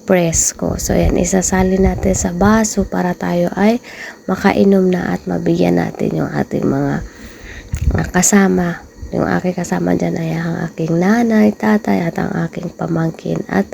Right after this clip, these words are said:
ang isa kong kapatid. So, ayan. Oh, napuno yung malaking baso. Ayan, napakalaki ng baso na yun. Halos dalawang baso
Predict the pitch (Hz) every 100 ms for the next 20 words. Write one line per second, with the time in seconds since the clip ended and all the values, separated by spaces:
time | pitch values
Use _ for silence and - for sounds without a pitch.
0 | - - - - - - - - - -
1 | 170 165 165 160 180 - 170 156 - -
2 | - - - 57 55 50 - - - -
3 | - 196 175 170 175 170 170 170 175 190
4 | 208 - - - - - 185 180 175 180
5 | 180 175 160 160 160 160 - - 233 233
6 | 202 185 196 208 208 208 208 208 202 208
7 | 208 196 196 190 - 196 190 185 185 185
8 | - - 185 180 180 175 175 170 -